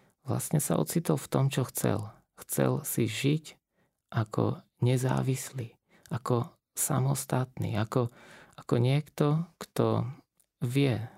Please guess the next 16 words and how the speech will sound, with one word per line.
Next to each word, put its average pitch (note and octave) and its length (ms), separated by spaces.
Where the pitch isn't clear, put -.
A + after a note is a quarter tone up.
sa A#2 240
o B2 80
seba A#2 320
postarať A2+ 560
a A2 80
kto A#2 320
vie C#3 280
sa B2+ 200
zabezpečiť. A2+ 800
Ale A#2 200
ukazuje A#2+ 400
sa, - 160
že A2+ 120
sa - 160
to C#3+ 160
nedá. C3+ 480